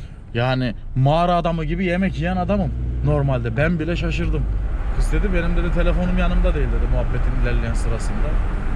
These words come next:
"Nerede?" dedim. "Evde," dedi. "Tamam," dedim, "al istiyorsan," dedim. Çünkü başka bir yere gidecektik uzağa. Kız dedi, "Yok," dedi, "gerek yok telefonumu almaya." Ben bir şaşırdım yani, güveniyor bana dedim herhalde. Kızın cüzdanı falan da yok zaten yanında ama markette.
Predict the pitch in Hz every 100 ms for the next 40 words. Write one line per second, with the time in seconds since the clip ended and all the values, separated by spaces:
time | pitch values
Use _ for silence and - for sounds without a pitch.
0 | - - 170 185 160 147 139 185 - -
1 | - - - - - 143 156 170 123 139
2 | 139 131 170 160 139 165 131 156 156 143
3 | 117 113 107 107 131 - - - - -
4 | - - 113 104 127 117 135 123 127 123
5 | 113 98 98 - 107 - - 95 95 -
6 | - - - - - - - - - -
7 | 147 190 190 226 214 - 127 127 160 156
8 | 160 - 120 120 110 107 98 190 123 123
9 | - - 120 120 120 - - - - -
10 | - - - 165 165 196 175 202 185 170
11 | 123 113 117 131 151 165 170 127 113 107
12 | 104 107 107 101 95 98 - - - -
13 | - - - 147 160 139 151 165 165 156
14 | 160 165 113 113 113 - 110 98 95 -
15 | 180 180 202 190 - 185 - 135